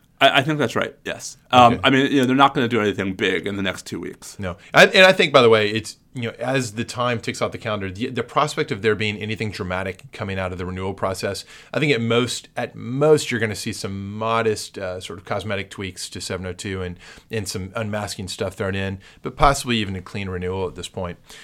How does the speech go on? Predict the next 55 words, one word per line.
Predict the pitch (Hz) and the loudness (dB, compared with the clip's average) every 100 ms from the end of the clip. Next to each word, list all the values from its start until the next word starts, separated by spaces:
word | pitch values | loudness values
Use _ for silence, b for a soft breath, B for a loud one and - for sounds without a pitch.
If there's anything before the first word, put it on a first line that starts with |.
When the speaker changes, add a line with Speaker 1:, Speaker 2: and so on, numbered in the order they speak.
| B - | B -2
Speaker 2:
We'll | 143 | 0
see, | 143 190 | 2 2
though. | 160 101 | 4 4
It's | 101 - | 4 -2
really | 120 117 | 0 4
hard | 117 | 4
to | 107 | 4
call. | 139 117 - B B B | 0 0 -4 B B B
Um, | 127 123 123 | 0 2 2
and | 139 | 4
then, | 139 135 | 4 4
meanwhile, | 180 175 127 127 | 4 6 6 4
A | 143 | 0
C | 147 151 | 2 2
L | |
U | 143 135 | 2 0
v. | 123 | 0
Madison, | 113 120 151 - 98 | 2 2 0 -2 -2
last | 117 147 - | 0 0 0
we | 123 | 0
checked | - 127 - | 4 2 2
in, | 123 165 185 | -2 0 0
the | 110 | -2
district | 87 123 - 117 | 0 -4 -4 -4
court | - 131 | 0 2
had | 123 - | 4 0
ruled. | 101 127 190 214 175 B B | 0 0 2 0 -2 B B
We | - 117 127 | -4 2 4
offered | 131 143 127 | 4 4 4
our | 117 | 2
criticism | - 135 139 135 123 131 120 | 2 0 0 0 0 0 -2
of | - 110 101 92 | 0 0 0 -4
the, | 95 98 | -6 -4
some | 135 | -4
of | 107 | -4
the | 101 | -4
overreaching | 110 123 113 117 117 120 98 | -2 -2 -2 -2 -4 -6 -6
and | 92 | -6
underexplained | 110 107 104 - 113 113 | -6 -6 -8 -8 -8 -2
parts | - - - | -2 -2 -2
of | |
that | 113 110 | -4 -2
ruling, | 117 120 117 113 B B B | -2 -2 -2 -6 B B B
uh, | 117 113 | 2 4
though | 117 | 4
also | 113 - 113 | 4 2 -2
agreement | 90 104 120 131 - | -2 -2 0 0 -4
with | 107 104 | -6 -4
some | - 110 | -4 -4
of | 95 | -6
the | |
core | - - 208 | -8 0 2
of | 151 | 2
the | |
ruling. | 131 131 131 120 | 2 2 0 -2